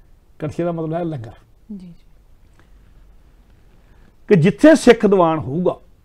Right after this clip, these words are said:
Speaker 1: ਉੱਥੇ ਕੜਛਾ ਵੀ ਚੱਲੂਗਾ। ਔਰ ਦੁਨੀਆ ਭਰ ਦੇ ਵਿੱਚ ਇਹ ਗੱਲ ਮੰਨੀ ਗਈ ਆ ਕਿ ਜਿੱਥੇ ਸ-, ਗੁਰਦੁਆਰਾ ਆ, ਜਿੱਥੇ ਸਿੱਖ ਦੀਵਾਨ ਲੱਗਦੇ ਆ,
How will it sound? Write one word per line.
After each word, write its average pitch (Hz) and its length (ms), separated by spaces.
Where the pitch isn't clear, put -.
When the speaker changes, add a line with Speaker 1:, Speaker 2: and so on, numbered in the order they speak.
Speaker 1:
ਉੱਥੇ 165 180
ਕੜਛਾ 151 340
ਵੀ 139 80
ਚੱਲੂਗਾ। - 380
ਔਰ 208 160
ਦੁਨੀਆ 233 580
ਭਰ 339 240
ਦੇ 202 120
ਵਿੱਚ 202 160
ਇਹ 220 80
ਗੱਲ 190 180
ਮੰਨੀ 170 340
ਗਈ 180 180
ਆ 180 180
ਕਿ 165 160
ਜਿੱਥੇ 156 380
ਸ-, - 300
ਗੁਰਦੁਆਰਾ 170 520
ਆ, 143 400
ਜਿੱਥੇ 170 300
ਸਿੱਖ 165 260
ਦੀਵਾਨ 156 380
ਲੱਗਦੇ 160 320
ਆ, 160 100